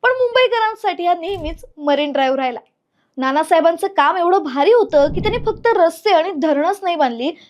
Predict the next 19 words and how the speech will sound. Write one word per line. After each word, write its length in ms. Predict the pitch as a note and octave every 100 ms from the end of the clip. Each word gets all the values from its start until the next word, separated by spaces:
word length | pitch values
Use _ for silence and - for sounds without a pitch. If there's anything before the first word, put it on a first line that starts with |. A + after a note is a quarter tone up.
| _
तर 100 | F4
मुंबईच्या 640 | D#4+ D#4+ F#4+ A4 - D#4
टाउन 340 | D#4 D4 D4 D#4+
प्लॅनिंगचं 580 | D#4+ C#4 C#4 C4+ C4+ C#4+
भविष्य 420 | D#4 D#4+ - D#4
घडवलं. 320 | C#4+ B3+ G3 - _ - - D#4+
त्यांनी 380 | D#4 E4+ D#4+ -
आणि 100 | B3+
मेयर 260 | D4 C#4+ D4+
अल्बर्ट 520 | - D4 C#4+ F4 C#4+
यांनी 180 | C#4 E4+
मिळून 260 | F4 F4+ G4
तयार 240 | D#4+ D#4 G#4+
केलेला 460 | A4 E4 C#4 B3+
Master 580 | D#4 C#4+ C#4+ - A#4 G4+
Plan 180 | G4 F4 F#4
for 180 | F#4 D4
Greater 340 | C#4 D4 C#4
Bombay 280 | C4+ C#4